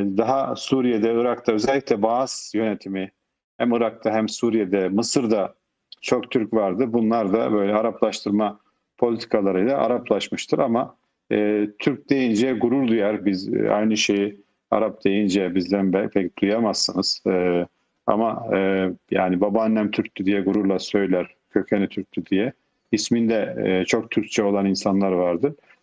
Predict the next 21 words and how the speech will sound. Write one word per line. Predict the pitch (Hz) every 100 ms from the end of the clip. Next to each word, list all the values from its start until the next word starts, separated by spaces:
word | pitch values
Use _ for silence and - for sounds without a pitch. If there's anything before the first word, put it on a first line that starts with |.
| _
Dolayısıyla | 151 165 160 175
burası | 151 160 156 170 143
bizim | 120 139 151
daha | 131 143
fazla | 139 113 110 160 - _ _ _ -
ilgi | 127
göstermemiz | 143 131 - 120 117 113
gereken | 107 104 98 113 120
ve | 110
buradan | 110 123 127 127
hani | 113 104 101 110 - _ _ _
şeyimizin | - 120 123 131
karşılığını | 156 131 123 - 123 131
da | 120
alabileceğimiz | 107 117 113 104 95 101 143 131
bir | 117
potansiyelde. | 107 - 110 107 107 98 85 92 - _ _ _ _
Petrolüyle, | - 107 - 110 110 101 98
insan | 95 95 110 110
kaynağıyla, | 107 101 98 90 92
ticaretiyle, | - 95 101 107 107 104 113 101 95 95